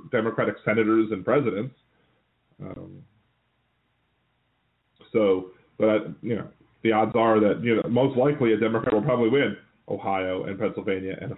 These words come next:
Florida. But so maybe there are, you know, those new si-, newer swing states come into play, like Virginia, like, uh, like other places like that. You know, North Carolina was a shocker. And I'll get to North Carolina in a little bit, 'cause there, there is some interesting,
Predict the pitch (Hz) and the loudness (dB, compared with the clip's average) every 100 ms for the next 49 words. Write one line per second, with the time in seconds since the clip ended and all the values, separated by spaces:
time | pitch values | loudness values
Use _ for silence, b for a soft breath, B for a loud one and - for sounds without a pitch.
0 | - 104 101 85 - _ _ _ _ _ | 0 4 4 2 -4 _ _ _ _ _
1 | _ _ _ _ _ _ _ _ - 113 | _ _ _ _ _ _ _ _ -4 -4
2 | - 117 107 113 113 117 117 113 104 - | 0 0 2 0 0 -2 -2 -2 -8 -8
3 | 127 107 101 107 123 123 - 151 123 156 | -4 -2 0 -2 -2 -4 -4 -6 -2 0
4 | 196 147 - 120 113 - 107 113 104 - | 0 -2 -4 -8 -8 -6 -6 -6 -8 -6
5 | 95 107 107 - 104 98 95 - - 95 | -4 -2 -4 -4 -4 -4 -8 -10 -12 -6
6 | 101 107 101 - 107 127 147 143 139 117 | -4 -2 -2 0 0 2 2 2 2 0
7 | 113 104 101 98 90 b b b b _ | 0 0 0 0 -4 b b b b _
8 | 123 120 143 147 139 117 123 127 107 98 | -4 2 2 0 0 2 2 2 2 0
9 | - 101 95 95 - 90 98 139 180 202 | -2 -6 -6 -6 -6 -4 -2 0 0 0
10 | 175 170 165 180 143 135 131 120 107 110 | 0 0 2 2 2 2 2 2 2 2
11 | 110 101 101 104 - _ _ _ _ _ | 2 0 0 -2 -4 _ _ _ _ _
12 | - 104 104 - - 110 104 110 123 139 | 0 0 0 -8 -4 -2 0 2 2 0
13 | - 117 123 120 - 120 | -2 -2 -2 -4 -4 -4